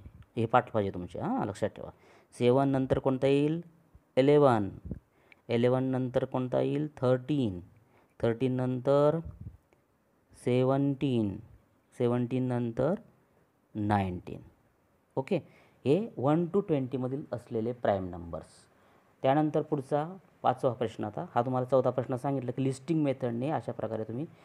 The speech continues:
कुठलीही दिलेली माहिती असेल ती लिहू शकता. नेक्स्ट क्वेश्चन दिला आहे तुम्हाला, write the following set using the rule method.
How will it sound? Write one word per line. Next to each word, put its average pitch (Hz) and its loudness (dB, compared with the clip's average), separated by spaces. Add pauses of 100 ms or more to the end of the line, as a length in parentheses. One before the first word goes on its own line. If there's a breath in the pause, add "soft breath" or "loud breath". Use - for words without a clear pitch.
(280 loud breath)
कुठलीही 156 2
दिलेली 147 0
माहिती 123 -2
असेल 151 -6
ती 127 -4
लिहू 101 -4
शकता. - -12 (560 loud breath)
नेक्स्ट 151 -2
क्वेश्चन 156 2
दिला 156 2
आहे 143 4
तुम्हाला, 117 -2
write 147 2
the 170 6 (160)
following 135 0 (140)
set 127 -2
using 123 -4 (140)
the 127 0 (160)
rule 120 -2
method. 95 -6